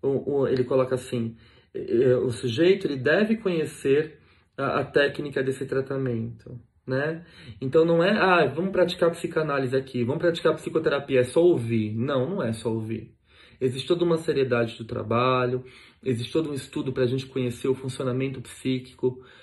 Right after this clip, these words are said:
do sujeito, mesmo que minimamente, né? É, existem vários autores que pesquisaram a respeito da construção psíquica, dos aspectos emocionais, cognitivos,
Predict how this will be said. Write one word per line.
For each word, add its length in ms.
do 180
sujeito, 720
mesmo 480
que 160
minimamente, 1400
né? 340
É, 300
existem 360
vários 360
autores 480
que 100
pesquisaram 720
a 20
respeito 420
da 120
construção 580
psíquica, 540
dos 160
aspectos 520
emocionais, 1000
cognitivos, 1300